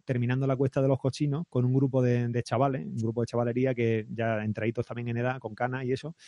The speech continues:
y decían, "Venimos del Valle de Arán de entrenar <laughs> casi a cero grados y aquí están pegando treinta y cuatro, estamos sudando como cerdos, esto es la Cuesta de los Cochinos literalmente, y esto, esto, o sea, esto es, esto es in-, esto es imposible". Es decir,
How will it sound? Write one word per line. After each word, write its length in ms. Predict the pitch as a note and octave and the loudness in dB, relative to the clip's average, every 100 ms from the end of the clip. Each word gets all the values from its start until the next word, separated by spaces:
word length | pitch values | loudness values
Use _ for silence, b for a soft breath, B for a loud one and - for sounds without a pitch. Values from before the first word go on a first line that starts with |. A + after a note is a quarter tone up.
| B B - | B B 0
y 80 | |
decían, 380 | B2 A#2 A#2 A2+ | 2 4 2 2
"Venimos 420 | A#2+ G#2+ A#2+ D#3+ D#3 | -4 -4 0 0 2
del 140 | C3 | 2
Valle 220 | C3+ D#3 | 4 4
de 60 | B2+ | 4
Arán 340 | A#2+ D3 F3 - | 4 0 -4 -10
de 240 | C3 A#2+ | -10 -4
entrenar 560 | A2+ A2+ A2 A#2 C#3 C3+ _ _ _ | -2 -2 -4 -2 -2 -4 _ _ _
<laughs> 220 | - D#3+ | -4 -2
casi 300 | - B2 - | 0 0 2
a 100 | A2+ | 0
cero 280 | - C#3 D3 | 0 0 2
grados 340 | D3+ D3 D#3+ - | 2 2 0 -4
y 140 | - A#2+ | 0 0
aquí 180 | A#2 C3+ | 2 -2
están 340 | - D3 E3 - _ _ | 0 -4 -4 -12 _ _
pegando 360 | A#2+ B2+ D3 | 0 2 2
treinta 360 | C#3+ C3 A#2+ A2 | 2 2 2 2
y 60 | A2+ | 2
cuatro, 440 | C#3+ D#3 E3+ A3+ B B B B _ | 2 2 0 -2 B B B B _
estamos 400 | G#2+ - D3 D3+ | -6 0 2 2
sudando 260 | D3 D#3+ | 2 4
como 200 | C#3 B2 | 4 4
cerdos, 420 | A2+ D#3 D#3+ F3 G#3+ | 4 2 2 0 -2
esto 240 | B2+ - C#3+ | -4 2 4
es 60 | |
la 120 | A#2+ | 4
Cuesta 260 | G2+ A#2+ C#3 | 4 2 4
de 60 | C3 | 6
los 100 | C3 | 6
Cochinos 380 | C3 - C3+ | 4 4 4
literalmente, 840 | A#2 G#2+ A2 A2 C#3+ D3 D#3+ D3 G3+ B B B - | 4 4 2 2 4 6 6 2 -2 B B B 0
y 100 | B2+ | 0
esto, 200 | - D3 | 2 0
esto, 320 | A#2+ - D3 | 0 4 4
o 60 | - | 4
sea, 140 | A#2+ | 0
esto 260 | B2 - D3 | 0 4 4
es, 180 | - - | 4 -2
esto 200 | B2+ C#3+ | -2 -2
es 160 | - | 0
in-, 120 | F3 F3 | -2 -2
esto 160 | - | 0
es 100 | C#3+ | 0
imposible". 540 | F3+ E3+ A#2+ - A3+ A2 | 2 2 0 0 0 2
Es 60 | |
decir, 280 | A#2 B2 A2 | 0 2 0